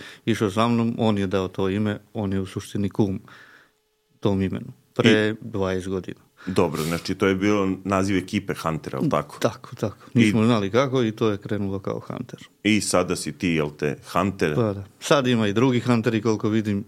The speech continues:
Speaker 1: neke ekipe se
Speaker 2: Ima Karp Huntera,
Speaker 1: Da,
Speaker 2: tako
Speaker 1: da,
Speaker 2: je,
Speaker 1: da, da.
Speaker 2: tako je. A znači, i tebi je, znači, kumovo tvoj prijatelj.
Speaker 1: Valo, da.
Speaker 2: Jel tako?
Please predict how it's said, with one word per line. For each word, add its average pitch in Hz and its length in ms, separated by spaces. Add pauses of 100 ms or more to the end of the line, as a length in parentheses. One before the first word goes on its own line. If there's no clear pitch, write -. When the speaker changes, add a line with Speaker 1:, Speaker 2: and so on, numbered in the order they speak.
Speaker 1:
neke 104 360
ekipe 104 400
se 104 200 (640)
Speaker 2:
Ima 113 240
Karp 92 300
Huntera, 95 500
Speaker 1:
Da, 107 100
Speaker 2:
tako 113 140
Speaker 1:
da, 107 160
Speaker 2:
je, 80 60
Speaker 1:
da, - 60
da. 104 80
Speaker 2:
tako 82 260
je. 71 60
A 76 100
znači, 85 360 (380)
i 127 220
tebi 101 300
je, 82 220
znači, 92 340
kumovo 95 460
tvoj 85 380
prijatelj. 87 460 (280)
Speaker 1:
Valo, 95 320 (260)
da. 98 160 (120)
Speaker 2:
Jel 82 160
tako? - 340